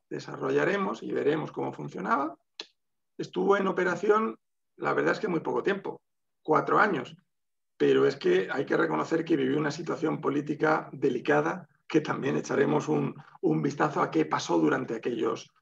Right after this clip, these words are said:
durante aquellos años, ¿vale? Eh, fue cesado, mm, se enzarzó en una bronca por el tema de los presupuestos,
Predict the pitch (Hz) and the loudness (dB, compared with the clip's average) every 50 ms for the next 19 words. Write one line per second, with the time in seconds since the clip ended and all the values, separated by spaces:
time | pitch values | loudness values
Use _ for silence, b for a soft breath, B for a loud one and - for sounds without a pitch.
0 | _ _ - 156 147 135 131 131 - - 123 113 110 110 - 104 - - _ _ | _ _ 0 2 2 0 -2 -4 -2 -2 -2 -2 -2 -4 -6 -12 -14 -16 _ _
1 | - _ _ _ _ _ _ _ _ _ - _ _ - - - - - - _ | -20 _ _ _ _ _ _ _ _ _ -20 _ _ -8 -6 -4 -4 -4 -8 _
2 | _ _ - - - _ _ _ _ _ _ _ _ _ _ _ _ _ _ _ | _ _ -20 -20 -20 _ _ _ _ _ _ _ _ _ _ _ _ _ _ _
3 | _ _ _ _ - - - 85 90 90 92 92 90 90 92 - - - _ _ | _ _ _ _ -6 -2 0 0 2 2 2 2 2 2 0 0 -2 -6 _ _
4 | _ - 175 156 - 160 147 - 190 208 214 226 320 320 - _ _ _ - - | _ -2 -2 0 0 0 -2 2 4 4 4 4 2 0 -6 _ _ _ -14 -12
5 | - - - - - - - - - - 165 - _ _ _ - - - - 160 | -10 -10 -8 -8 -10 -10 -10 -12 -12 -12 -14 -16 _ _ _ -18 -14 -2 0 0
6 | 160 165 156 147 - - - - - - - - 208 202 185 170 170 156 156 - | 2 2 0 -2 -2 -6 -6 -6 -6 -12 -4 0 0 0 0 0 -4 -6 -4 -4
7 | 160 170 180 175 170 175 - - - - - - 165 160 - 160 180 180 175 165 | -2 -2 0 0 0 0 0 0 0 -2 -6 -10 -14 -4 0 0 2 2 2 0
8 | 170 - 156 156 156 151 - 156 156 151 147 147 147 135 - - 170 170 165 160 | 0 0 0 0 0 0 0 0 2 2 2 0 -2 -2 -2 -2 0 0 2 0
9 | 156 156 156 151 151 147 - - 156 127 - - - - _ - - 98 92 - | 2 2 2 2 2 0 0 -4 -8 -8 -8 -10 -12 -12 _ -2 0 0 0 -2
10 | - _ - - 90 180 180 - | -6 _ -4 -2 -2 -2 -2 -6